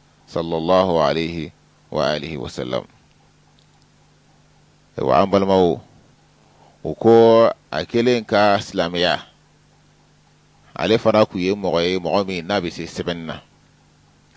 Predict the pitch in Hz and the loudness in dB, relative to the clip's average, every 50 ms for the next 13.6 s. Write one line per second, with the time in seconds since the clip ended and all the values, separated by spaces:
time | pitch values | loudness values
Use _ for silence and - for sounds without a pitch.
0 | _ _ 76 76 82 92 98 - 90 92 80 82 80 78 90 107 - _ - - | _ _ -8 -2 -2 -2 -2 -2 -6 -4 -4 -2 -2 -2 -4 -8 -14 _ -16 -16
1 | - - - 87 82 - - 67 85 85 82 80 71 - - _ _ _ _ _ | -16 -12 -12 -14 -12 -12 -12 -12 -12 -12 -12 -14 -16 -16 -16 _ _ _ _ _
2 | _ _ _ _ _ _ _ _ _ _ _ _ _ _ _ _ _ _ _ _ | _ _ _ _ _ _ _ _ _ _ _ _ _ _ _ _ _ _ _ _
3 | _ - 95 104 110 104 - 104 98 101 98 92 90 85 73 85 85 85 87 87 | _ -4 -2 0 0 0 0 0 2 2 0 0 -2 -4 -6 -6 -4 -2 -2 -2
4 | 80 76 78 80 82 87 92 - - - 82 82 80 78 85 92 92 98 98 80 | -4 -4 -4 -4 -6 -6 -8 -10 -12 -12 -8 -8 -6 -2 0 2 2 2 2 0
5 | 71 73 78 87 90 90 80 73 73 78 80 80 90 90 78 71 - - 101 90 | -2 -2 -4 -4 -6 -6 -4 -4 -2 -2 -4 -4 -6 -6 -6 -8 -6 -6 -6 -4
6 | 85 85 - 87 87 95 - _ _ _ _ _ _ _ _ _ _ _ _ _ | -2 0 -2 -2 -2 -6 -14 _ _ _ _ _ _ _ _ _ _ _ _ _
7 | _ _ _ _ _ _ _ _ _ _ _ _ _ _ _ _ _ _ _ _ | _ _ _ _ _ _ _ _ _ _ _ _ _ _ _ _ _ _ _ _
8 | _ _ 71 76 82 - - 104 98 95 - 87 85 - - 85 90 92 90 90 | _ _ -2 -2 -2 -2 0 0 0 0 -2 -4 -6 -6 -6 -6 -6 -6 -6 -6
9 | - 95 90 90 90 90 92 92 92 139 - _ _ _ _ _ _ _ _ _ | -6 -4 0 0 0 0 0 -2 -4 -6 -10 _ _ _ _ _ _ _ _ _
10 | _ _ _ _ _ _ _ _ _ _ _ _ _ 82 87 98 107 107 107 107 | _ _ _ _ _ _ _ _ _ _ _ _ _ 0 2 2 2 2 0 -2
11 | 98 90 90 85 87 98 107 107 110 110 101 107 - - 92 80 80 73 78 - | -2 0 0 0 2 4 2 2 2 0 -4 -6 -6 -6 -6 -4 -4 -6 -8 -10
12 | - _ _ _ _ _ _ _ _ _ _ _ _ _ - - 78 87 92 90 | -18 _ _ _ _ _ _ _ _ _ _ _ _ _ -10 -8 -6 -4 -4 -6
13 | - 82 80 73 76 71 64 64 62 50 - | -8 -14 -16 -12 -12 -10 -10 -8 -10 -10 -12